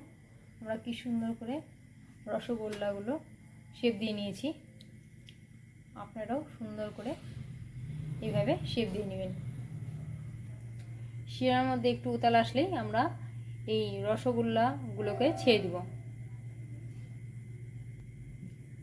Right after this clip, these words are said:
দেখুন ফ্রেন্ডস,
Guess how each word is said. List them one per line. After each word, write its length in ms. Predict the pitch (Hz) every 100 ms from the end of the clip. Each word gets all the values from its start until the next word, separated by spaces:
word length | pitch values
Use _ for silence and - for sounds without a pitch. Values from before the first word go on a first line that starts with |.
| - - - - - - - - - - - - - - - - - - 233
দেখুন 220 | 240 262 240
ফ্রেন্ডস, 280 | 254 311